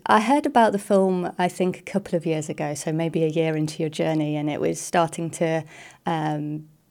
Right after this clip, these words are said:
be promoted and, and having a few, few kind of words here and there. And I knew immediately that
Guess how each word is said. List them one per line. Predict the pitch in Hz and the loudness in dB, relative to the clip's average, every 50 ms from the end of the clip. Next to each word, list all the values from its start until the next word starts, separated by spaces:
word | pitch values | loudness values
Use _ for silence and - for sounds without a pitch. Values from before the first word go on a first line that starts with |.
| _ _ _ | _ _ _
be | - 175 175 | -2 -2 -2
promoted | 175 - 190 165 156 156 156 156 156 - - 160 156 151 | -2 -4 -4 -2 -2 -2 -2 -2 -4 -4 -4 -4 -4 -4
and, | 156 156 156 156 - | -4 -4 -4 -6 -6
and | 175 160 156 | -6 -8 -8
having | 147 - - 160 151 165 160 160 | -6 -6 -6 -6 -6 -4 -6 -6
a | |
few, | 151 - - 165 156 151 151 190 | -6 -6 -4 -2 -2 -2 -4 -6
few | - - - 151 | -6 -6 -6 -6
kind | 151 - 170 160 151 | -4 -4 -2 0 0
of | 156 151 | 0 2
words | 165 165 160 160 - - - | 2 4 4 4 2 0 -2
here | - 175 160 165 | 0 2 2 2
and | 160 160 | 2 2
there. | 165 165 165 170 | 2 2 2 2
And | 185 180 175 | 2 2 4
I | 185 | 4
knew | 196 208 208 208 202 | 4 4 4 4 4
immediately | 185 180 185 190 190 185 - - 170 160 - 165 156 151 | 4 4 6 4 4 4 4 4 4 4 4 2 0 2
that | 151 165 160 160 - - | 4 4 4 4 4 2